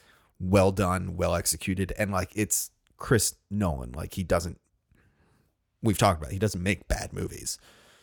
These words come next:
You know what I mean? Like, the, again, like, the worst things I can say about this movie are nitpicky and kind of lame, but it's like, you're in it.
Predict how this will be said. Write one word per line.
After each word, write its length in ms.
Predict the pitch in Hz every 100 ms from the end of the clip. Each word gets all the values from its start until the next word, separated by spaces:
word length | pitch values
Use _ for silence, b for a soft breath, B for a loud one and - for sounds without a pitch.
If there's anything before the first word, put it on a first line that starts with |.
| b - _ _ _
You 100 | 107
know 80 | 101
what 80 | 92
I 40 |
mean? 200 | 92 90
Like, 180 | 82 - - _ _ -
the, 120 | - 113 -
again, 360 | 117 110 90 -
like, 220 | 101 92
the 80 | 101
worst 260 | 87 95
things 180 | 113 95
I 80 | 95
can 140 | 87
say 160 | 85 113
about 180 | 92 87
this 160 | 90 95
movie 220 | 87 85
are 80 | 95
nitpicky 560 | 104 - 87 87 85
and 100 | 85
kind 220 | - 90
of 180 | 90 82 -
lame, 360 | 92 104 90 87
but 120 | -
it's 200 | 95 -
like, 240 | 87 - - B B B
you're 180 | - 95 -
in 160 | 104
it. 260 | 113 -